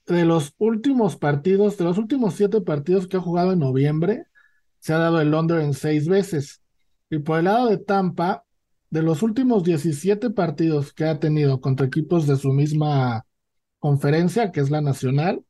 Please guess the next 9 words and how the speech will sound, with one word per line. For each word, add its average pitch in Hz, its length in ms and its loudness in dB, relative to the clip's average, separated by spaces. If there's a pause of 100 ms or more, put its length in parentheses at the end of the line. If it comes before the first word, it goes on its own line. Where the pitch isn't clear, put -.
en 143 200 0
catorce 190 840 -2 (360)
se - 240 -4
ha 170 120 2
dado 160 560 0 (100)
el 139 220 2
under 147 400 0
también. 175 520 -2 (600)
Entonces, 214 640 -2